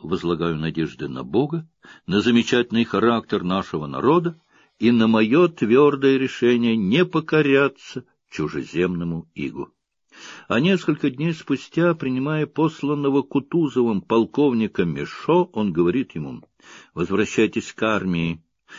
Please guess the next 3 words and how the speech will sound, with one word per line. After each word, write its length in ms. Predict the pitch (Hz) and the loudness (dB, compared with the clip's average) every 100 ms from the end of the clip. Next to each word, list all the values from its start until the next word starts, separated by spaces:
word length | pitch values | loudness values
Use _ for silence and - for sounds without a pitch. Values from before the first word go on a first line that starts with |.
| - | -20
скажите 640 | - - 117 104 135 - 123 | -16 -2 0 2 2 2 0
нашим 480 | 113 131 123 135 | 2 0 -2 -4
храбрецам, 1000 | 123 117 117 117 117 - - 127 98 80 | -4 -2 0 2 -2 -2 -2 0 0 -4